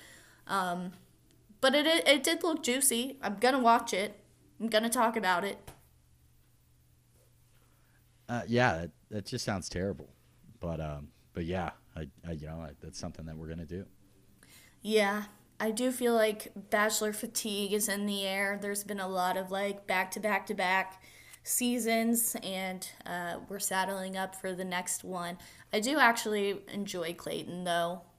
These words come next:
Speaker 1: I'm ready for a Bachelor season.
Speaker 2: Yeah, uh, back-to-back Bachelorettes. I tend to think those are more fun for whatever reason. Uh,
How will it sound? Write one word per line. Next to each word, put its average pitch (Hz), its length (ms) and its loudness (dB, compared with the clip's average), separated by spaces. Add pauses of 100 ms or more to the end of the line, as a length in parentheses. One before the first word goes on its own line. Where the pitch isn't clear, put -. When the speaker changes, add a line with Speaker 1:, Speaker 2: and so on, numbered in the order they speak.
(140)
Speaker 1:
I'm 196 200 -6
ready 190 220 -2
for 180 480 -4
a - 80 -2
Bachelor 175 540 -2
season. - 560 -8 (1800)
Speaker 2:
Yeah, 113 280 2 (180)
uh, 95 220 0
back-to-back 101 540 -2
Bachelorettes. 95 760 -4 (520)
I 101 280 2 (260)
tend 104 220 0
to 95 40 0
think - 260 -4
those 95 200 -2
are 90 60 0
more 82 200 -4
fun 82 360 -4 (140)
for 85 100 -10
whatever 82 280 -4
reason. 78 360 -8 (420)
Uh, 78 220 -10